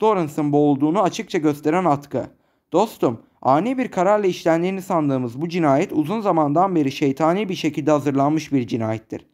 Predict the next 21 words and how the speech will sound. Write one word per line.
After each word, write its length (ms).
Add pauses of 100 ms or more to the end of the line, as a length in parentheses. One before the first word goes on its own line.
(440)
Hiçbir 380
ayrıntısı 380
ihmal 360
edilmemiştir. 720 (340)
Tenis 280
kortunun 440
girişini 380
izleyen 420
bodur 220
ağaçlarının 420
çevresini 480
araştırırsanız 760
siz 340
de 60
anlayacaksınız 800
bunu." 260 (800)
Baş 220
müfettiş, 640 (420)
"Demek 320
ki 140
katil, 500